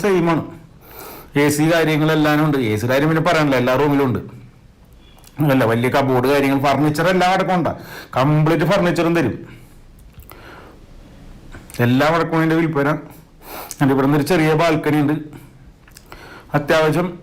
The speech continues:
നല്ലൊരു സ്പേസ് ഉള്ള ബാൽക്കണിയാണ് കൊടുത്തേക്കണം. ഡോർ തുറന്നേക്കട്ടെ കേട്ടോ. നമുക്ക് ഇരുമ്പിന്റെ ലോക്കൊക്കെ ഇട്ട്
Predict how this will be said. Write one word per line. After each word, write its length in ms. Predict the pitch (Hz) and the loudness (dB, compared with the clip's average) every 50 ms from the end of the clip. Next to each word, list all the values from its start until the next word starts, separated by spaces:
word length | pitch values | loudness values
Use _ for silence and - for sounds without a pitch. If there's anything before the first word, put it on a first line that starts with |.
| - - - - 160 160 | -20 -20 -10 -4 0 0
നല്ലൊരു 280 | 156 156 156 160 160 156 | 2 2 2 0 0 -2
സ്പേസ് 280 | 160 185 180 165 156 139 160 | 0 0 0 2 2 0 0
ഉള്ള 120 | 156 156 156 160 | 0 2 2 2
ബാൽക്കണിയാണ് 460 | 160 156 151 151 147 151 151 156 156 156 - - - - - - - - - - - - - - - - - - - - - | 0 0 0 0 0 2 2 0 0 -2 -8 -18 -20 -20 -20 -20 -20 -20 -18 -14 -14 -14 -14 -16 -20 -20 -20 -20 -20 -6 -2
കൊടുത്തേക്കണം. 500 | - 151 135 - 127 113 101 101 95 - - - - - - - - - - - - - 139 110 - - | 0 0 2 2 0 0 0 -2 -6 -6 -12 -18 -20 -20 -20 -20 -20 -16 -16 -16 -14 -12 -14 -14 -8 -4
ഡോർ 180 | 120 117 117 113 120 123 | -2 0 0 0 0 0
തുറന്നേക്കട്ടെ 380 | 131 123 117 113 110 104 104 | -2 0 -2 -2 -4 -4 -6
കേട്ടോ. 160 | 98 92 98 98 - - - - - - - - - - - - - - - - - - - - - - - - - - - - - - - - - - - - - - - - - - - | -6 -8 -8 -12 -14 -20 -20 -20 -20 -20 -20 -20 -20 -20 -20 -20 -20 -20 -20 -20 -20 -20 -20 -20 -20 -20 -20 -20 -20 -20 -18 -18 -18 -16 -16 -16 -16 -16 -16 -16 -16 -18 -18 -20 -20 -12 -6
നമുക്ക് 200 | 117 113 104 127 123 | -4 -2 0 2 2
ഇരുമ്പിന്റെ 340 | 120 120 107 113 120 110 113 120 | 2 0 0 0 0 2 2 2
ലോക്കൊക്കെ 340 | 131 131 127 123 113 110 120 | 2 0 0 -2 -4 -4 -4
ഇട്ട് 140 | 110 123 127 | -2 -2 -4